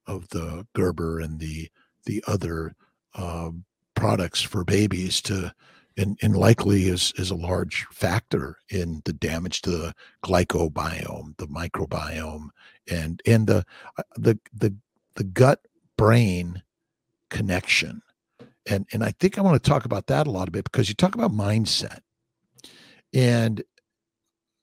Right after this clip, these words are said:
I'm wondering how much of the challenge is because so many people suffering from U C and Crohn's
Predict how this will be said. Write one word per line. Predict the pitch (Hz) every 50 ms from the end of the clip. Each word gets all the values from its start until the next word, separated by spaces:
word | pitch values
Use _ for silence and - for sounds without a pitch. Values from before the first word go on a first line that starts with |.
| _ _ _
I'm | - 120 117
wondering | 127 160 196 208 214 214 190 143 120 -
how | - - - 139
much | 135 127 127 - -
of | - 98
the | 90 -
challenge | - - - - 127 156 190 254 277 214 123 95 87 -
is | - 95 92 92
because | - - 101 - 110 95
so | - - 147 143
many | 147 147 120
people | - - 135 110 - 113 98
suffering | - - - 165 165 - 170 135 107 95
from | - - 95 98
U | 101 110
C | 104 - - - 110 104 101
and | 92 87
Crohn's | - - 208 262 247 - 82 78 85 107 - - -